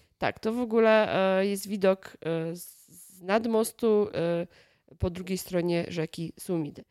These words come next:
I tutaj bardzo dobrze, że o tym wspominasz, bo, e, jest taka bardzo fajna możliwość zwiedzania, e,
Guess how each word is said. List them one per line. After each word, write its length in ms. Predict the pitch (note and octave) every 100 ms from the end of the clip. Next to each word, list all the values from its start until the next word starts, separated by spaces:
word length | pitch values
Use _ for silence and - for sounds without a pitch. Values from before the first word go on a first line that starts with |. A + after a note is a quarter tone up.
| _ _ _
I 60 | F#3
tutaj 300 | A#3+ B3 A#3+
bardzo 260 | A3+ G#3+
dobrze, 340 | G3 G#3 A3+ G3+
że 120 | G3
o 40 |
tym 160 | F3+ F#3+
wspominasz, 680 | F#3 - F#3 F3+ E3+ F3+ G#3
bo, 460 | F#3+ F#3 E3+ F3+ -
e, 800 | F3 F3 F3 F3 F3 F3 - _ _ _ _ _
jest 280 | G3 B3+ -
taka 260 | A3 G3+
bardzo 520 | F#3+ G#3+ A#3+ B3 A#3 A#3 _ _ _ _ _
fajna 680 | - A#3+ B3 F#3 E3+ E3+ A3 -
możliwość 840 | F3+ F#3 F#3+ A#3 F#3 C#3+ G#3 - F#3+
zwiedzania, 760 | G3 F#3 F#3+ G3 F#3+ F#3 F#3 -
e, 720 | E3+ E3+ E3+ E3+ E3+ E3+ E3+